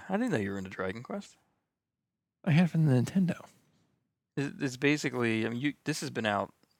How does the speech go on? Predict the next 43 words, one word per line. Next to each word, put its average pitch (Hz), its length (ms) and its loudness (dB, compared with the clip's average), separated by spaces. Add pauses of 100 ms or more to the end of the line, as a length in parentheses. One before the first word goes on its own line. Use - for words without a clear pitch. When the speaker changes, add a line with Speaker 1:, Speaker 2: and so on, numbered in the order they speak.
(140)
Speaker 1:
You, 107 160 -12
you 110 160 -8
could 113 140 -4
have 101 80 -8
gotten 95 240 -4
this 95 100 -14
game, 95 460 -12 (920)
not 120 380 -6
specifically 113 560 -8
this 87 140 -10
game, 90 200 -12
but 90 160 -12
Dragon 113 280 2
Quest 92 200 -10
games 95 180 -10
have 92 80 -18
been 95 100 -8
out 90 100 -6
for 90 140 -12
a 87 60 -10
while 98 260 -2
now. - 180 -6
Speaker 2:
Yeah, 143 220 8
but 147 100 4
I 139 60 6
could 135 240 2
not 117 180 4
get 117 100 4
it 110 60 0
for - 80 -4
my 120 80 -2
P - 160 -2
S - 80 -2
four. 139 240 -4 (520)
Speaker 1:
<sighs> 180 60 -10 (720)
You 208 80 -16
probably 170 180 -2
could - 120 -4
have - 20 -2
got 113 140 4
it - 40 -14
for - 80 -12
your 92 320 -10